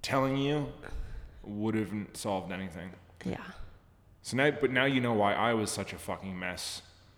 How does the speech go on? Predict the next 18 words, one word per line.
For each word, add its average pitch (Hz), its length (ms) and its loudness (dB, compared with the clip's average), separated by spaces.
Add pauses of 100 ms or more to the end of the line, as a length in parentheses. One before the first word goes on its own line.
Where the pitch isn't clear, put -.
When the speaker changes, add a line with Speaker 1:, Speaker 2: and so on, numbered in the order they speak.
(440)
Speaker 1:
Uh, 92 460 -4 (920)
you 113 80 -4
know? 117 120 -4 (1000)
Speaker 2:
Yeah, 190 240 4
I 196 80 6
just 190 180 4
Speaker 1:
Like, 98 60 0
you 120 80 4
were 120 80 6
like, 107 220 4
"Wow, 127 160 6
Rob 120 280 4
is 107 160 -2
not 104 460 0
doing 117 280 2
okay 98 320 0
right 98 240 0
now." 101 300 2